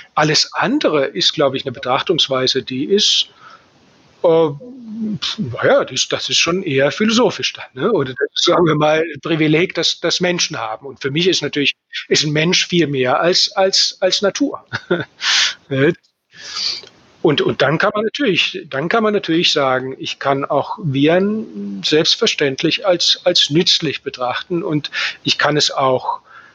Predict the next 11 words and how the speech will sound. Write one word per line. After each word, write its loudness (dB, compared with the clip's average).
ähm, 2
wertschätzen, 0
dass 0
es 0
sowas 2
wie 2
ein -4
Gleichgewicht 0
gibt, 0
ja? -10
Ähm, 0